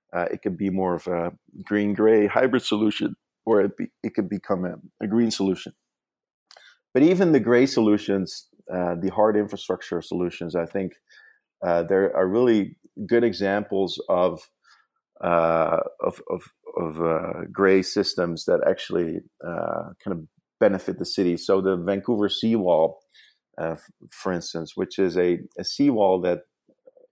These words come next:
kind of meanders around most of, uh, Vancouver. It's the longest, uh, seawall, but it's also,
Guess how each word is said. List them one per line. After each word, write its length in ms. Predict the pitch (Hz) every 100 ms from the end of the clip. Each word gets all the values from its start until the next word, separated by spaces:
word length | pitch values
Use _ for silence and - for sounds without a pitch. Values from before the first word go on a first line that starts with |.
| _ - _ -
kind 100 | 90
of 80 | 85
meanders 640 | 98 113 127 123 107 98
around 400 | 90 101 101 98
most 320 | 101 135 - -
of, 180 | 92 - _ - - - _
uh, 320 | - 92 92 87
Vancouver. 540 | 95 92 - 98 113
It's 140 | 117
the 60 | 98
longest, 680 | 92 95 113 110 101 - -
uh, 100 | 90
seawall, 460 | 87 123 117 92 90
but 180 | 92 104
it's 140 | 110
also, 600 | - 131 - 113 98 92